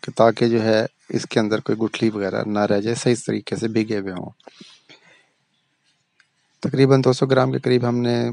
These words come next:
मसूर की दाल, दो सौ ग्राम के करीब हमने मूंग की दाल इस्तेमाल की है। और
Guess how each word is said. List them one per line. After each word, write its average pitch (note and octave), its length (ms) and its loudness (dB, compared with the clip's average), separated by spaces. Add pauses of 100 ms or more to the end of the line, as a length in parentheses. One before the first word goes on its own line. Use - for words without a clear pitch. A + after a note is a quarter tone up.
(120)
मसूर A2+ 320 -2
की C3+ 120 -2
दाल, A#2 300 2 (360)
दो A2+ 460 -2
सौ A#2+ 140 -2
ग्राम G#2+ 260 -4
के G#2 100 -4
करीब G#2 240 -4
हमने G2 180 -4
मूंग G#2+ 280 -4
की G#2+ 80 -4
दाल G2 220 -4
इस्तेमाल F#2+ 380 -6
की G#2+ 220 -4
है। A#2+ 180 -4 (4000)
और A#2 100 -2